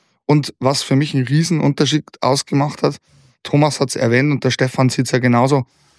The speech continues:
äh, Christas Gudlewskis hat eine Ausstrahlung, die auch die Mannschaft mittragen kann in Bremerhaven.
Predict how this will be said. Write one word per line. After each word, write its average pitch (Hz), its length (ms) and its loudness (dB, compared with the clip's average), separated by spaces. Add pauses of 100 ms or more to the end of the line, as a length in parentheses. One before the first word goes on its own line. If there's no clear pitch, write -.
(160)
äh, 120 200 2
Christas 147 460 0
Gudlewskis 127 680 0
hat 127 280 -2
eine 123 260 0
Ausstrahlung, 139 540 2
die 135 140 2
auch - 160 -2
die 139 100 2
Mannschaft 127 540 0
mittragen 117 500 -2
kann 117 180 -2
in 120 120 2
Bremerhaven. 117 640 0